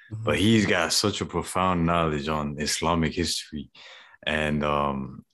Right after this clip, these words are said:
Speaker 2: you know what? Now that I'm, like, retracing the steps, like, he, he pretty much says the same thing. And he says how important the, the knowledge of the history is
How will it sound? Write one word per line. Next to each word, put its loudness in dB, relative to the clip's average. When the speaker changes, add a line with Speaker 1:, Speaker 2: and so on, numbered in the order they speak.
Speaker 2:
you -8
know 2
what? 2
Now 2
that 2
I'm, 2
like, -4
retracing 0
the -2
steps, -2
like, -2
he, -2
he -4
pretty 0
much 4
says -2
the -6
same 0
thing. 0
And -4
he 2
says 0
how 0
important -4
the, 0
the -2
knowledge 2
of -2
the -4
history -2
is -8